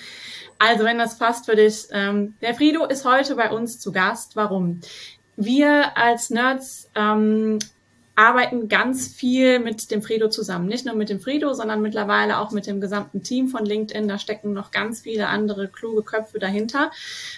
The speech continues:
Für uns ist das total klasse, weil wir über die, ähm, Menschen wie Frido, die Client Solutions Manager, Zugang haben zu Informationen, ähm, und auch einfach zu Hilfe, die wir oft im Self-Service nicht so richtig bedienen können.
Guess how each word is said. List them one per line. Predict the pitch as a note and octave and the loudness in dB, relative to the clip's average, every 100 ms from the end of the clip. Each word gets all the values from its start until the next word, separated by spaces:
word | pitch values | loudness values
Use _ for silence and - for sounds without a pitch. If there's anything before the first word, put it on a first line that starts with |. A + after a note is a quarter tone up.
| - | -8
Für | - | -2
uns | C4 D4 | 2 2
ist | C4+ | 2
das | A#3+ A#3 | -4 -6
total | A3+ - G#3+ G#3+ G#3+ | -6 -2 2 2 0
klasse, | G#3 G#3 B3+ C4+ B3 | 0 0 0 -2 0
weil | G#3 G#3 A3 A#3 A#3 G#3 | 4 6 6 4 0 0
wir | G3+ A#3+ C4+ - | -2 0 0 0
über | G#3+ G#3+ | 2 0
die, | G#3 G#3+ G#3+ G#3+ G#3 | 0 0 2 2 -2
ähm, | - F#3+ G3+ G3+ G3+ - | -4 -2 0 0 -2 -2
Menschen | A3+ D4 C4+ A3 | 0 0 0 -2
wie | A3 | -4
Frido, | - C4+ A#3+ G#3 C4+ | -6 -4 0 2 0
die | C4+ G3+ G3 | -2 -4 -6
Client | - G#3+ B3 A#3+ | -4 -2 -2 -4
Solutions | G#3+ A3 G#3+ G#3+ | -4 -4 -4 -8
Manager, | G#3+ G#3+ G#3 G#3+ G#3+ G#3+ - - | -4 -2 -2 0 -2 -2 -12 -14
Zugang | - D4 C#4+ B3+ B3 | -2 0 4 2 4
haben | A3+ A3+ A3 | 4 4 0
zu | - | -8
Informationen, | A3+ A3 G#3+ G#3 G#3+ A#3+ B3 A#3 A3 A3 A3 | -8 -4 -2 -2 -2 -4 -2 -2 -4 -4 -6
ähm, | G#3 G#3 G#3 | -4 -4 -2
und | G#3+ G#3+ | -4 -6
auch | G#3+ | -6
einfach | G#3+ G#3+ - | -6 -6 -8
zu | G#3+ | -6
Hilfe, | F3+ B3+ C4 B3+ A3 | 0 0 0 -2 -2
die | A3 | 0
wir | G#3 - | 0 0
oft | A3 - | -2 -4
im | G#3 | -6
Self-Service | G#3 A3 A3 - G#3+ G3+ G#3 | -4 -4 -4 -4 -4 -4 -4
nicht | G#3 - | -6 -8
so | F#3 | -8
richtig | F#3+ - - | -10 -10 -14
bedienen | - F3+ G3+ F3 | -10 -4 -2 -2
können. | F3 E3 E3+ | -6 -10 -10